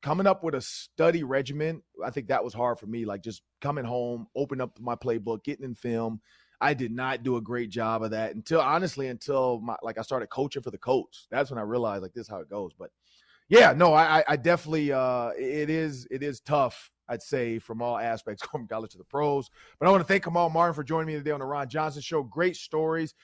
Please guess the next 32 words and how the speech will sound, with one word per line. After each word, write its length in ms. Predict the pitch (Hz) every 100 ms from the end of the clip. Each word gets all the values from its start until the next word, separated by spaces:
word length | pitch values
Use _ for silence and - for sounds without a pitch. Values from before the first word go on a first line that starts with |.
| _ _ _
Uh, 420 | 131 123 123 123 120 -
love 440 | 123 151 180 175
this 180 | 165 143
guy 220 | 165 160
playing 320 | 156 160 160
with 80 | 147
the 60 | 127
Gophers. 640 | 151 160 156 156 156 139
Looking 300 | 135 170 160
forward 320 | - 156 160
to 60 | 135
seeing, 520 | - 156 156 151 147 - _ _ -
uh, 300 | 131 127 123
you 80 | 127
get 140 | 151
back 140 | 151 143
on 80 |
the 80 | 131
field 300 | - 156 151
once 160 | 139 117
you're 80 | 117
healthy 360 | 175 - 175
again. 420 | 156 156 165 165 - _ _ -
Uh, 180 | 127 123
but 180 | 139 -
please 340 | 202 240 185
remember, 320 | 180 196 165
everyone, 480 | 151 139 135 123 110 - _ _ _ _ _ -
make 260 | 156 226
sure 240 | - 220 208
you 200 | 180 185
download 920 | 156 165 185 165 151 143 139 139